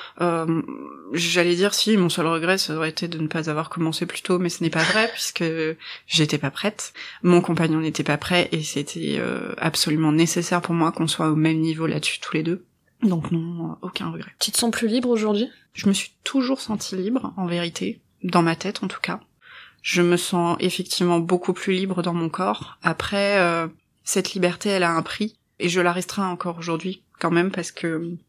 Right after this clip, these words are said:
Speaker 1: j'ai peur d'être frustrée. J'ai peur d'avoir des déceptions. Déjà, j'ai peur, euh, d'a-, d'avoir des relations qui ne, qui ne vont pas me satisfaire, de tomber sur des gens, euh, pour qui, euh, voilà, il y aura un désir énorme et au final, euh, ça va pas forcément bien se passer ou quoi que ce soit.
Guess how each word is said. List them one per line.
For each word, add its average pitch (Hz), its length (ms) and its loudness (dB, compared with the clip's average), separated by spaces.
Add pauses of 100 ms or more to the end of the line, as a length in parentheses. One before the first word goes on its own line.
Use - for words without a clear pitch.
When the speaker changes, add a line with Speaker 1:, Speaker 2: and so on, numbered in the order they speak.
(200)
Speaker 1:
j'ai 190 160 4
peur 175 200 2
d'être 170 260 0
frustrée. 180 480 -4 (340)
J'ai 180 200 2
peur 180 180 4
d'avoir 170 260 0
des 165 120 2
déceptions. 160 640 0
Déjà, 156 400 0 (160)
j'ai 165 160 0
peur, 160 400 2
euh, 147 220 2 (420)
d'a-, 160 320 2
d'avoir 156 380 2
des 156 120 0
relations 156 440 -2
qui - 180 -4
ne, - 560 -2
qui - 180 -6
ne 160 80 -2
vont 160 200 -4
pas 160 160 2
me 170 100 0
satisfaire, 165 720 0
de 180 80 -2
tomber 165 320 0
sur 165 240 0
des 160 160 2
gens, 165 420 2
euh, 143 160 2 (480)
pour - 240 -4
qui, 170 300 0
euh, 165 60 0
voilà, 156 320 4
il 170 100 -2
y 156 100 0
aura 147 140 -2
un 156 140 0
désir 156 380 -2
énorme 165 380 2
et 156 80 2
au 151 60 0
final, 165 480 -2
euh, 143 200 -2
ça 151 200 -4
va 151 100 2
pas 156 240 0
forcément 160 400 0
bien 156 200 2
se 156 100 -4
passer 156 420 0
ou 160 80 -4
quoi - 140 -2
que - 80 -4
ce - 80 -2
soit. - 500 0